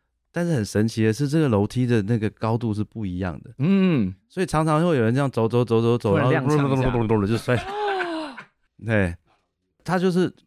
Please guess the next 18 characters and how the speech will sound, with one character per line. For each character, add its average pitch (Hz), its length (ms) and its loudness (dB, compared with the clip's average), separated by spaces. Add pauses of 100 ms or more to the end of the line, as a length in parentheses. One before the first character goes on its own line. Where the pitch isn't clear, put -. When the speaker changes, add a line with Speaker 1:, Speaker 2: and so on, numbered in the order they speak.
Speaker 1:
有 131 200 2
一 202 80 2
阶 196 220 0
特 202 220 0
别 131 200 2
的 127 160 0
高 135 260 0
还 123 160 0
是 131 80 0
特 143 160 2
别 110 140 0
的 110 100 0
低， 117 240 -2
Speaker 2:
嗯。 107 60 2
Speaker 1:
我 90 100 2
忘 101 180 0
了。 87 80 -6
Speaker 2:
嗯。 104 220 -2